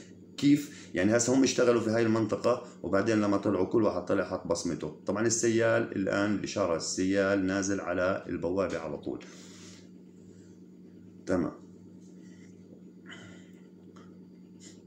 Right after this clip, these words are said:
الآن راح ندخل نشوفها مع بعض، ماشي، لكن اعذرونا على الإضاءة يا إخوان، لأنه إحنا مش مجهزين حالنا، فيعني هذا اللي صار معنا.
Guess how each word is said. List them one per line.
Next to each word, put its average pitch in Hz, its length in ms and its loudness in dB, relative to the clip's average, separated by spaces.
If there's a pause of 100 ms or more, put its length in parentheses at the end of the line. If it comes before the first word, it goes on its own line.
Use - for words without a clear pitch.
(200)
الآن 117 240 2
راح 98 140 2
ندخل 101 280 2
نشوفها 95 640 0 (140)
مع 78 160 0
بعض، 82 360 0 (360)
ماشي، 80 280 -2
لكن 95 280 0
اعذرونا 90 420 0
على 85 180 0
الإضاءة 82 440 -2
يا 80 80 -2
إخوان، 85 480 -4
لأنه 85 520 -4
إحنا 82 320 -6
مش 82 380 -6
مجهزين 73 600 -6
حالنا، 76 540 -6 (420)
فيعني 80 1000 -4
هذا 82 240 -4
اللي 69 140 -6
صار 71 260 -6
معنا. 64 400 -10